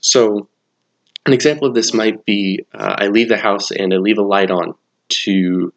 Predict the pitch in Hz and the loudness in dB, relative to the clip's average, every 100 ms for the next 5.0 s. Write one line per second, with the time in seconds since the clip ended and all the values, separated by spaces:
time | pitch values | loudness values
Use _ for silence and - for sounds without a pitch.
0 | _ _ _ _ - 98 101 95 92 82 | _ _ _ _ -2 0 2 2 0 0
1 | 69 - - - _ _ _ _ - - | -4 -6 -8 -10 _ _ _ _ -12 -6
2 | 123 131 139 - - 101 95 123 143 - | -4 -2 -2 -2 0 0 0 -2 -2 -2
3 | - - _ _ _ _ _ - 101 - | -8 -14 _ _ _ _ _ -6 -4 -4
4 | - 107 101 95 98 127 120 - - | -4 -2 0 0 0 -2 -4 -6 -8